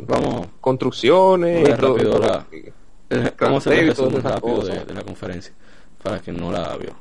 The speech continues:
Speaker 1: Bueno, eh, ellos presentaron
Speaker 2: Ajá.
Speaker 1: una de las cosas, que vimos en otro show, por supuesto,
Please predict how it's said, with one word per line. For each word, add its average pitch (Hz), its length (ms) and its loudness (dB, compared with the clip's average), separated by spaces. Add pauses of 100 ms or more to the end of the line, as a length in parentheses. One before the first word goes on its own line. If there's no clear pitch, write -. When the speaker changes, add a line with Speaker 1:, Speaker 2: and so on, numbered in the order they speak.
(100)
Speaker 1:
Bueno, 95 240 -6 (140)
eh, 104 640 0 (100)
ellos 120 180 -2
presentaron 120 380 0
Speaker 2:
Ajá. 131 100 2
Speaker 1:
una 117 100 0
de 113 60 2
las 107 120 -2
cosas, - 580 -4 (920)
que 107 100 -4
vimos 104 340 0
en 104 140 -2
otro 113 140 -8
show, 107 220 -4
por - 140 -8
supuesto, - 460 -4